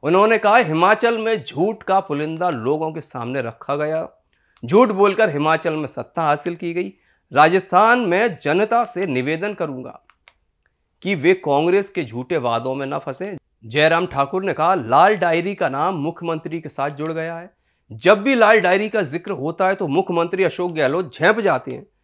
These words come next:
इससे तय है कि लाल डायरी में कुछ तो ऐसा है। कांग्रेस सरकार में राजस्थान भ्रष्टाचार में नंबर वन पर है,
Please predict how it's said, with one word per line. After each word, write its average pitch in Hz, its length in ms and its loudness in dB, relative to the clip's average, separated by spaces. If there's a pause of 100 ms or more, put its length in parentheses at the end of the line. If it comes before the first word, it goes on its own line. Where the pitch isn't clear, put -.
(140)
इससे 156 300 -2
तय 185 300 6
है 214 200 8
कि 214 100 -2
लाल 151 400 4
डायरी 147 420 4
में 170 180 0
कुछ 208 380 -2
तो 196 140 6
ऐसा 170 280 2
है। 180 160 4
कांग्रेस 165 500 -2
सरकार 139 400 -4
में 175 180 -4
राजस्थान 135 760 -4
भ्रष्टाचार 123 800 -8
में 185 200 -8 (380)
नंबर 220 420 4
वन 190 180 -2
पर 170 180 -10
है, 135 220 -16